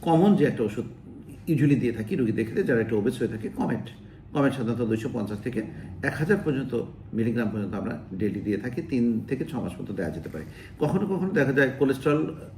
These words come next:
রিডিউসিং যে ড্রাগসগুলো আছে, যেমন ধরুন আপনার, আহ, অ্যাটোবাস্ট্যাটিন গ্রুপের ওষুধগুলো, এটা ভালো কাজ করে থাকে,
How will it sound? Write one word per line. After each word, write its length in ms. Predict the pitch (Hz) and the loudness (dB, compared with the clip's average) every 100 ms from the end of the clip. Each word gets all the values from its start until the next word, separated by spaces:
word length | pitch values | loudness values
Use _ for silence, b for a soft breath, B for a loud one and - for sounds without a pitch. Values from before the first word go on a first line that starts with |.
| 120 | -2
রিডিউসিং 460 | 117 131 151 156 | 2 4 4 2
যে 80 | 135 | 0
ড্রাগসগুলো 480 | 113 117 110 120 101 | 0 0 0 -2 -2
আছে, 260 | 90 - 98 B B - | -2 -4 -6 B B -8
যেমন 240 | 120 120 120 | -2 0 0
ধরুন 220 | 110 104 | 0 0
আপনার, 320 | 104 104 101 | -2 -4 -4
আহ, 440 | 92 - - - 98 92 | -6 -10 -12 -6 -6 -6
অ্যাটোবাস্ট্যাটিন 680 | 117 110 107 - 107 143 | -4 -2 -2 -4 -4 -2
গ্রুপের 280 | 127 117 107 | 0 0 0
ওষুধগুলো, 440 | 90 - 87 101 113 | -2 -6 -6 -2 0
এটা 220 | 113 110 | 0 -4
ভালো 220 | 92 - | -4 -6
কাজ 240 | - 85 | -6 -10
করে 160 | - 90 - | -8 -10 -10
থাকে, 240 | - - | -12 -14